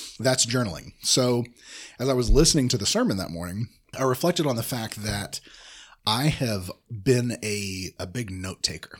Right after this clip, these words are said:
when I listen to sermons, um, for, for many years. That was a practice I started probably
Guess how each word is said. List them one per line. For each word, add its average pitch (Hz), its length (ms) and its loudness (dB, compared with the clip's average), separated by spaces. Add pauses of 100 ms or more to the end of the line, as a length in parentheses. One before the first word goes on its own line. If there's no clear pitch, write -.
when 101 160 -6
I 92 60 -4
listen 95 240 -4
to 80 80 -8
sermons, 143 680 0
um, 98 220 -4
for, 104 160 -6
for 131 220 0
many 139 320 6
years. 95 240 -2
That 101 80 -4
was 107 100 -6
a 110 40 -6
practice - 340 -4
I 98 60 -4
started 104 300 0
probably 120 540 2